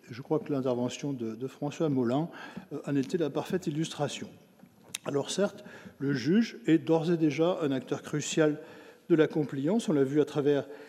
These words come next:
les différentes interventions, euh, qui ont précédé, euh, parce que, bien évidemment, il reste toujours une place pour le contrôle et l'interprétation des normes qui organisent et encadrent les mécanismes de compliance. Et ce contrôle, il,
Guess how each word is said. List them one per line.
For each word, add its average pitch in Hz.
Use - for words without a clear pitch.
les 139
différentes 143
interventions, 147
euh, 127
qui -
ont 139
précédé, 160
euh, 135
parce -
que, 151
bien 139
évidemment, 139
il 151
reste 135
toujours 156
une 135
place 208
pour 135
le 123
contrôle 170
et 139
l'interprétation 151
des 127
normes 208
qui -
organisent 143
et -
encadrent 135
les 131
mécanismes 131
de 123
compliance. 139
Et -
ce -
contrôle, 135
il, 123